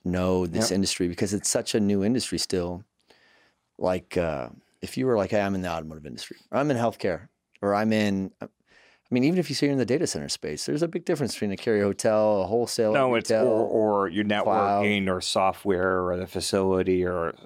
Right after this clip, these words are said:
Speaker 2: you know, the, uh, the I T side. There's huge differences.
Speaker 1: I think this industry has to do a better job. We're working on that, right? I don't think that the, you know, when we started D C A C, we didn't think the industry needed another conference. We just felt like it needed a better one. And,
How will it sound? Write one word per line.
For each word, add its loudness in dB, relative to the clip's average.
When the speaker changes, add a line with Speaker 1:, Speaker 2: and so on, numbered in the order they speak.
Speaker 2:
you -4
know, 0
the, -4
uh, 0
the -2
I 0
T -4
side. -2
There's -6
huge -4
differences. -8
Speaker 1:
I 0
think 0
this 0
industry 0
has 0
to -6
do -2
a -6
better -4
job. -10
We're 2
working 0
on -10
that, -18
right? 0
I 0
don't -2
think -2
that -12
the, 0
you 2
know, 4
when 4
we 2
started 2
D 2
C 0
A 2
C, -2
we -2
didn't 0
think -8
the -4
industry -6
needed -6
another -4
conference. -8
We -6
just -8
felt -8
like -12
it -8
needed -12
a -8
better -4
one. -16
And, 0